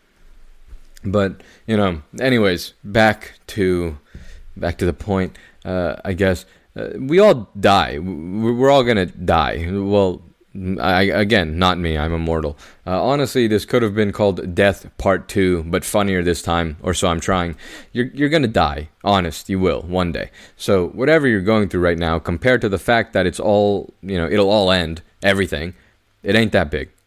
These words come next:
Look, the fact that you failed your test, the fact that your fake friends hate you, the fact that you just finished watching Charlotte and you're gonna die, y-, y-, you know, you're just gonna, you're gonna,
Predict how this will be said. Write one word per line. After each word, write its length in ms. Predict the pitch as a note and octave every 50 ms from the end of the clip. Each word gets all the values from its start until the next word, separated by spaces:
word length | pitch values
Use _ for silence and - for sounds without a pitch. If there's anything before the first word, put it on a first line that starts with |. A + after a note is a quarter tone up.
| _ _ _ _ _ _ _ -
Look, 360 | G#2 F#2+ F2 E2 - - _ _ _ _ _ _ _
the 80 | F#2+ F2+
fact 260 | - - B2+ A#2 G2+
that 80 | - G2+
you 80 | F#2+ E2+
failed 240 | - F#2+ F2 E2
your 80 | D#2 D#2
test, 420 | - - B2+ C3 - - - -
the 100 | F2 E2+
fact 300 | - - D3 C#3+ C#3 -
that 120 | - B2+ A2+
your 100 | A2 G2+
fake 280 | - - A2+ G#2+ F#2+
friends 320 | - - A#2 G2+ F#2 E2+ F2
hate 200 | G#2+ B2+ A#2+ -
you, 220 | G#2 G2 G2 F2 - - - - -
the 100 | A#2+ A2
fact 300 | - C#3 C3 B2+ - -
that 120 | C3+ A#2+
you 100 | A#2 A#2
just 220 | G#2 A2+ G#2+ -
finished 340 | - G#2 F#2 F2+ F2 - -
watching 460 | F#2+ F#2 F2 F2 E2 D#2 - F2 E2+
Charlotte 600 | D#2 - - - A2+ A2+ A#2 A2 G#2 G2+ F#2 - - _
and 200 | - D#2 E2+ E2+
you're 140 | E2 E2 D#2+
gonna 240 | D#2 E2+ D#2 D#2 D2+
die, 360 | D#2 - B2 A#2+ A#2+ A#2 A2
y-, 100 | A2 -
y-, 20 |
you 920 | G#2+ G#2+ G#2+ A2 A#2 G2+ E2 D2+ - D#2+ - B2 B2 A2+ G#2 A#2+ C3+ D3
know, 60 | C#3+
you're 160 | B2 B2+ C3+ C3+
just 160 | C#3 C#3 C#3
gonna, 140 | D3+ C#3+ D3
you're 100 | D3 C#3+
gonna, 260 | D3 C#3 A#2 G#2